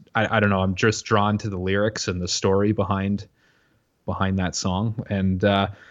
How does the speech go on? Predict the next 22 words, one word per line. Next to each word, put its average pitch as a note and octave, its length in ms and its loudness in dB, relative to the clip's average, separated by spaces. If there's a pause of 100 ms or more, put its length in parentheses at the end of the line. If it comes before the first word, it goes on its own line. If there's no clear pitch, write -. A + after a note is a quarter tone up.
(160)
I C#3+ 100 4
don't F#3 80 4
know, E3 280 4 (120)
these D3+ 220 -2
guys D#3+ 320 0
are C3 80 0
great A#2+ 400 0
live. A#2 460 -6 (680)
Uh, G#2 420 -6 (140)
great A#2+ 360 -4
country A2 400 -4
band. G#2 440 -4
Uh, F#2 580 -4
Julie A2 280 4
and G#2+ 80 6
I G2+ 140 2
actually G2 260 -4
got F#2+ 160 -6
to - 80 -16
go F#2+ 120 -4
see G2+ 260 -4
them, B2+ 260 -2